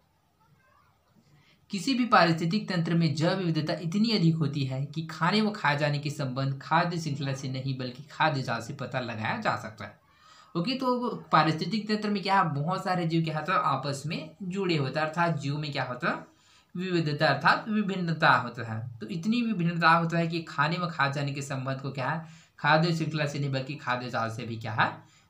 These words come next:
बताया जा सकता है, अर्थात खाद्य जाल से भी उसका अनुमान लगाया जा सकता है। खाद्य श्रृंखला एवं खाद्य जाल में हम देखते हैं कि कुछ जीव पूर्ण रूप से पौधे पर तो कुछ अन्य जीवों पर निर्भर है,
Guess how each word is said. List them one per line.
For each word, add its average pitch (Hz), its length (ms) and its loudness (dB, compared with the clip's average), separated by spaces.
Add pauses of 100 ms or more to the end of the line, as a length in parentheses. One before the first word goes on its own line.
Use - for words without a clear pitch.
बताया 156 640 4
जा 131 240 2
सकता 135 280 -2
है, 131 60 4
अर्थात 139 260 -2
खाद्य 135 260 0
जाल 123 200 0
से 131 140 -6
भी 131 140 -6
उसका 120 200 -10
अनुमान 123 580 -2
लगाया 180 420 4
जा 107 160 -4
सकता 107 300 -10
है। - 160 -14 (360)
खाद्य 214 420 4
श्रृंखला 190 380 2
एवं 175 220 4
खाद्य 185 340 4
जाल 156 280 6
में 160 80 2
हम 143 180 0
देखते 160 360 0
हैं 185 200 -4
कि 160 80 -12
कुछ 208 260 -2
जीव 165 260 -2
पूर्ण 180 200 0
रूप 170 140 -2
से 175 120 -6
पौधे 139 360 0
पर 147 200 0
तो 147 360 -4 (180)
कुछ 165 240 -4
अन्य 202 260 4
जीवों 139 300 0
पर 135 120 -2
निर्भर 113 340 -4
है, - 160 -8